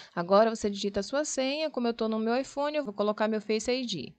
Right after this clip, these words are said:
Pronto, observem aí, saque realizado com sucesso. Aqui tem a opção pra continuar, pra revisão e finalizar o Pix. Tem até vídeo no canal mostrando como você fazer o Pix, tá? Se você realmente quiser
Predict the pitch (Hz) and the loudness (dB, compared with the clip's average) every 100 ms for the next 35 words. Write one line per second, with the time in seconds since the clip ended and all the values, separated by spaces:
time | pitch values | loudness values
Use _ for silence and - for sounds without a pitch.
0 | _ _ _ - 208 220 269 262 226 220 | _ _ _ 0 2 2 0 -2 -2 0
1 | 226 214 208 208 233 302 - 233 226 226 | 2 2 2 2 2 0 0 2 2 2
2 | 220 220 214 208 202 190 196 196 - 277 | 0 2 2 0 2 2 0 -4 0 2
3 | 381 - 247 - 196 196 226 269 311 311 | 2 0 -4 -2 2 4 4 0 -6 -10
4 | - - - 208 254 247 262 247 - 240 | -14 -10 -4 -4 -2 -2 -2 -2 -2 -2
5 | 226 226 285 320 - 349 254 208 196 202 | -2 -2 -2 -6 -6 0 4 4 2 -4
6 | - - 208 208 202 196 190 180 196 208 | -14 2 4 6 4 2 2 -2 -2 0
7 | 190 185 185 180 190 269 285 - 220 208 | 0 0 0 -2 0 -2 -2 -2 -2 0
8 | 226 214 214 208 208 208 185 190 190 - | 0 0 0 -2 -2 -2 0 0 -2 -2
9 | 196 196 254 262 247 214 208 196 196 190 | -2 -2 -4 -4 -4 -6 -4 -2 -2 -4
10 | 226 254 - - 196 247 - - - 196 | -2 -4 -6 -2 0 0 -2 -16 -8 -2
11 | 202 202 220 226 214 214 - 202 190 190 | 0 2 2 4 2 -2 -2 0 2 2